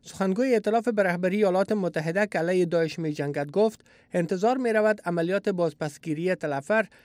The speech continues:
یک جنگ دشوار باشد." کریم علامه، یکی از مقام‌های اردوی عراق، گفته است که جنگجویان داعش در تل افر بیشتر شهروندان خارجی و عرب بوده که با خانواده‌هایشان در آن شهر به سر می‌برند. او افزود که این جنگجویان داعش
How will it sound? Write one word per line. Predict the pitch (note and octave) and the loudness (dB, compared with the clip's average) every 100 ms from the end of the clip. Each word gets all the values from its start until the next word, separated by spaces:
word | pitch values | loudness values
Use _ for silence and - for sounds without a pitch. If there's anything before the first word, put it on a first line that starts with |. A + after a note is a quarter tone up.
| _ - | _ -2
یک | F#3+ F3 | 0 0
جنگ | E3 D#3+ D#3+ | -2 -2 -2
دشوار | E3 F#3+ - B3 G3 | -2 -2 2 2 2
باشد." | C3+ - - - _ _ _ _ | -2 -10 -14 -20 _ _ _ _
کریم | - D#3 F3 | -2 0 0
علامه، | D#3 D#3+ D#3 D3+ G#3+ B3 - _ - | -2 -2 0 0 -2 -2 -6 _ -2
یکی | G3 G3+ G#3+ | 0 4 4
از | G3+ | 4
مقام‌های | F#3+ G3 F3+ G#3+ A#3+ | 2 0 2 0 2
اردوی | F3+ F3+ G3+ | 0 2 4
عراق، | F#3+ F3 | 4 2
گفته | E3+ - | -4 0
است | C4 B3+ A3 - | 2 2 -2 -2
که | A3 | -2
جنگجویان | F3+ E3+ D3+ F3 F#3+ E3 | 0 -2 -2 -4 -2 0
داعش | D3+ G#3 A3+ | 2 2 0
در | G3+ F#3 | -2 -2
تل | - D#3+ | -2 -4
افر | C#3+ C#3+ A3 A#3 - - - | -2 -2 -2 -2 -6 -20 -8
بیشتر | E3 E3 - A3+ A#3+ | 0 0 2 -2 -2
شهروندان | - D#3+ D#3+ D#3+ F#3 G#3+ | -2 -4 -4 -4 -2 -2
خارجی | G#3 D3+ D3 D#3 | -2 -6 -6 -6
و | F#3 | -4
عرب | E3 D#3+ A3 A#3+ | -4 0 -2 -2
بوده | A#3+ B3 | -4 -2
که | A#3 | -2
با | F#3+ | -2
خانواده‌هایشان | F3 E3 D#3 D3 E3 C4 A#3+ G3+ F#3 | -2 -4 -4 -4 -2 -2 -2 -2 -2
در | D3 | -4
آن | C#3+ | -4
شهر | E3 D#3 E3+ | -8 -8 -4
به | F#3+ | -2
سر | B3+ F#3+ | 0 -2
می‌برند. | C#3 C3+ A#2+ B2+ _ - _ - - | -4 -8 -12 -18 _ -20 _ -20 -10
او | - D3 | 0 0
افزود | D3+ A3 A3 | 2 -4 -4
که | A3+ | -6
این | F3+ E3 | -4 -6
جنگجویان | D#3+ D#3 D#3 D3+ D#3 | -4 -6 -4 -4 -4
داعش | D3 D#3 A#3+ A3+ | -2 0 0 -2